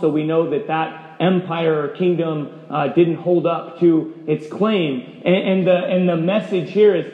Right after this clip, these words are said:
no, the kingdom of God, the good news of Jesus is here. And, and there's an invitation to kind of lean in and to, and to listen. And,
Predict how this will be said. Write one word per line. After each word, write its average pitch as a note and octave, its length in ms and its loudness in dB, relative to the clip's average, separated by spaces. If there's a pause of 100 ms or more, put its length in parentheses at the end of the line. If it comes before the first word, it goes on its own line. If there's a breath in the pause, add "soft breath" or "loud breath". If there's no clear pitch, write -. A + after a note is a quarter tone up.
(160)
no, G#3+ 240 8
the F3 120 0
kingdom A3 520 4
of E3+ 220 0
God, G3 400 2
the F3 80 4
good F3+ 420 2
news G#3 320 0
of D#3+ 220 -2
Jesus E3 540 2 (360 loud breath)
is F#3+ 240 6
here. F#3 480 4 (400 loud breath)
And, G#3+ 180 2
and G3+ 100 4
there's G3+ 180 4
an G3 80 -2
invitation G3+ 680 0
to E3+ 60 -2
kind F#3+ 240 -4
of D#3 100 -4 (140)
lean G3 400 4
in G3 280 0
and D#3+ 180 -4
to, - 340 -4
and F#3 180 2
to F#3+ 120 2
listen. F3+ 560 2
And, D#3+ 180 0